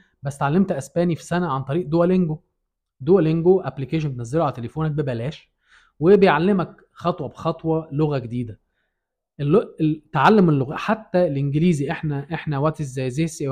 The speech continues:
what is this for you، for you، آه، what is the first Oscar for you. طب ما نتعلم إنجليزي عدل ونقول: "Oh،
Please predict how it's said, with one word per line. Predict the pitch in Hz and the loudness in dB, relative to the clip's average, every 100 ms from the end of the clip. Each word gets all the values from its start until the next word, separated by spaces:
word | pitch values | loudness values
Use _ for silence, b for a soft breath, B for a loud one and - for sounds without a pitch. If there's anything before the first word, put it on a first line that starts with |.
| 143 | -4
what | 151 | -6
is | - - 233 | -8 -2 -2
this | 226 202 | -2 -2
for | 185 | -2
you، | 156 190 208 | 0 0 0
for | 175 156 | 0 2
you، | 175 185 185 | 6 6 4
آه، | 147 147 - - _ | 2 -6 -20 -20 _
what | 208 233 147 | -12 0 0
is | 147 139 | 0 -4
the | 127 | -4
first | 139 139 139 143 | -2 -2 -4 -6
Oscar | - 135 | -6 -8
for | 120 117 | -8 -6
you. | 120 175 180 b b b b - | 0 0 -2 b b b b -4
طب | 156 | 2
ما | 170 | 4
نتعلم | 185 226 285 | 6 6 6
إنجليزي | 254 226 240 226 | 6 6 6 6
عدل | 220 208 170 | 4 4 2
ونقول: | 160 180 196 190 151 | 0 4 6 6 4
"Oh، | 131 180 208 156 123 | -2 0 2 2 0